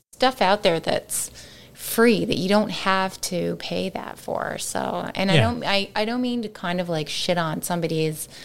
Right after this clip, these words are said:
Speaker 1: uh,
Speaker 2: Business.
Speaker 1: business or whatever, but it's just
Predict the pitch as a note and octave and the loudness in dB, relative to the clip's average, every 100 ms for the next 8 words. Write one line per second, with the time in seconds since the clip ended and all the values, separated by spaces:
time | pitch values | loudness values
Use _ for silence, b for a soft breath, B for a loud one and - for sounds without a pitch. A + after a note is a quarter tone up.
0 | B B B - - E3 D3+ D3 C3+ - | B B B -8 -2 0 0 -2 -6 -16
1 | _ _ _ - A2 F#2+ G2 - - F#3 | _ _ _ -4 -2 -2 -4 -6 -10 -8
2 | E3 - - F#3 G3 F#3+ F3+ F3 F3+ E3+ | -6 0 0 2 2 2 4 4 4 4
3 | - F#3 - E3+ - F3 - F3 - | 2 -2 2 0 0 -4 -4 -6 -8